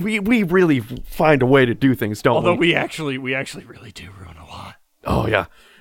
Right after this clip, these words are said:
Speaker 1: Um, it's <laughs>
Speaker 2: Like,
Speaker 1: uh,
Speaker 2: like,
Speaker 1: yeah,
Speaker 2: we do
Speaker 1: so
Speaker 2: a lot of bad stuff.
Speaker 1: Yeah, we're pretty great. Uh,
Speaker 2: We're pretty bad. We're pretty bad.
Speaker 1: Yeah, so, so, so these stories, uh,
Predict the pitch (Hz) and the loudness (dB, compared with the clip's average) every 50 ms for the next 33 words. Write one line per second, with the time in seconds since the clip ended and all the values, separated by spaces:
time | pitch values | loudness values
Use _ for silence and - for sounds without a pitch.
0 | _ - - 147 143 135 131 127 127 139 139 - 175 175 - - - - - - | _ -4 0 2 4 4 4 4 2 2 0 -2 -2 -2 -2 -8 -14 -16 -20 -20
1 | - - - - 254 - - - - 294 - - - 220 - - _ _ _ - | -20 -20 -10 -8 -8 -8 -8 -10 -12 -12 -12 -12 -16 -20 -20 -20 _ _ _ -20
2 | _ _ _ _ _ _ - 139 135 147 151 151 151 147 147 151 151 - 143 131 | _ _ _ _ _ _ -6 0 2 4 4 4 4 4 4 2 2 -2 -4 -8
3 | - _ 175 170 156 139 127 - - 190 190 180 - - - - 156 151 147 143 | -10 _ 0 2 2 2 2 0 0 0 0 0 -2 -6 -12 -12 -12 -12 -12 -12
4 | 139 151 143 143 - - _ _ _ _ _ _ _ - _ _ _ _ - 196 | -14 -14 -16 -16 -16 -18 _ _ _ _ _ _ _ -20 _ _ _ _ 0 2
5 | 196 190 185 190 185 180 175 175 170 175 180 180 165 - 170 170 160 156 156 156 | 4 6 6 6 6 6 4 4 2 2 0 0 0 0 0 2 2 4 2 2
6 | 151 151 _ _ _ _ _ _ - 147 160 160 156 156 160 160 156 165 151 143 | 2 -2 _ _ _ _ _ _ 2 4 6 6 6 6 4 2 0 -4 -6 -10
7 | 143 139 139 135 - - 170 156 _ 151 156 139 143 131 139 - _ _ _ _ | -10 -8 -8 -10 -12 -14 -20 -20 _ -20 -20 -20 -20 -20 -20 -20 _ _ _ _
8 | _ _ _ _ _ _ _ - 165 151 - - - 208 - - 175 - 214 - | _ _ _ _ _ _ _ -2 0 0 -2 -2 -2 -2 -2 -2 -2 0 0 0
9 | - 180 - 214 202 190 175 202 202 208 196 - - 202 185 185 185 190 190 185 | 0 0 0 2 2 2 2 2 0 0 -2 0 0 2 4 4 4 4 2 0
10 | 175 170 | -2 -4